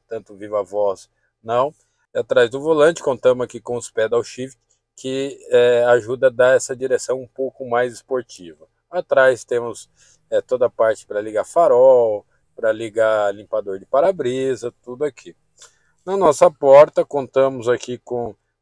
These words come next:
todos os controles de vidro, tanto atrás quanto na frente, podendo travar, além dos controles do retrovisor também, tá? Aqui a gente tem uma saída de ar-condicionado,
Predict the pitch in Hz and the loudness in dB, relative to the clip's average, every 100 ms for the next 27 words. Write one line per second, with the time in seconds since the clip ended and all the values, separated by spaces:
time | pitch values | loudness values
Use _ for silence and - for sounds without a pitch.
0 | - 147 127 127 - 127 117 - 120 117 | -4 -4 -4 -12 -8 -4 -4 -4 -4 -4
1 | 117 104 104 104 113 104 104 120 104 110 | -6 -10 -14 -12 -12 -12 -6 -4 -2 -4
2 | - 107 104 - 104 95 107 98 - 147 | -4 -4 -4 -6 -14 -16 -14 -12 -8 -8
3 | 156 - 185 156 147 143 180 185 143 127 | -10 -10 -8 -6 -6 -4 0 0 4 2
4 | 107 _ _ _ _ 107 113 131 131 - | 2 _ _ _ _ -8 -6 -8 -10 -12
5 | 147 131 123 131 131 - 143 143 156 - | -12 -8 -6 -6 -8 -6 -4 -4 -6 -6
6 | 139 143 156 117 107 135 135 - - 95 | -8 -8 -12 -12 -4 2 2 0 -6 -8
7 | 92 85 78 _ _ _ 85 98 117 _ | -8 -14 -16 _ _ _ -6 -6 -6 _
8 | _ - _ _ 107 101 143 135 131 127 | _ -20 _ _ -12 -6 -2 0 -2 -6
9 | - 117 113 143 151 135 127 123 113 104 | -6 -8 -10 -12 -8 -4 -2 -2 -4 -4
10 | 120 - 127 127 190 196 131 135 139 | -6 -6 -12 -8 -6 -4 -2 -2 -4